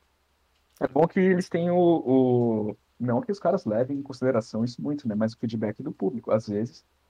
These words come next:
na segunda temporada de Legado de Júpiter, veio uma coisa linda por causa desse feedback, desse feedback. Que eles não teriam caso fossem vinte e dois episódios, né?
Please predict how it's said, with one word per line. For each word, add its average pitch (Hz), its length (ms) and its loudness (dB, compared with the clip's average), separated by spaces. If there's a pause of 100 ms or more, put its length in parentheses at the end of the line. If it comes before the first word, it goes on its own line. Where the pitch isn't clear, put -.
na 113 120 -10
segunda 110 280 0
temporada 104 560 0
de 107 200 -6 (160)
Legado 104 320 -2
de 110 100 -8
Júpiter, 117 420 -6 (1600)
veio 110 160 -2
uma 107 120 -2
coisa 117 220 -4
linda 196 260 -4
por - 60 -18
causa 107 180 0
desse 113 160 -8
feedback, - 380 -6 (120)
desse 117 680 -4
feedback. 135 460 -2 (300)
Que 120 80 -2
eles 120 100 -2
não 120 100 0
teriam 120 340 4
caso 123 460 0 (140)
fossem 123 400 -6 (520)
vinte - 120 -10
e - 40 -16
dois 104 140 -6
episódios, 107 500 -6
né? 95 120 -10